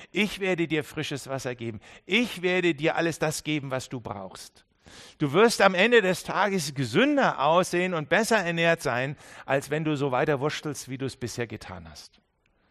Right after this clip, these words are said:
Und jetzt durften die also praktisch vegetarisch leben oder das eben diese Speise essen, die sie sich selbst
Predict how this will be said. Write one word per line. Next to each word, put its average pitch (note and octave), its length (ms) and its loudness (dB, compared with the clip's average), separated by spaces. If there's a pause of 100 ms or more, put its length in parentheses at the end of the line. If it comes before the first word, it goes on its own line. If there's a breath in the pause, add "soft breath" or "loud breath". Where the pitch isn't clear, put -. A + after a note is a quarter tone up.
(3500 loud breath)
Und F3 180 0
jetzt - 460 4 (680)
durften G3+ 340 4
die G3+ 100 2
also E3 220 0
praktisch - 580 -4
vegetarisch D3+ 640 -2
leben E3+ 240 2
oder D3+ 160 0
das C#3+ 220 -4
eben C#3+ 160 -8
diese C3+ 180 -6
Speise C3+ 340 -2
essen, - 220 -8
die C3+ 80 -6
sie B2+ 140 -8
sich A#2+ 180 -8
selbst - 460 -4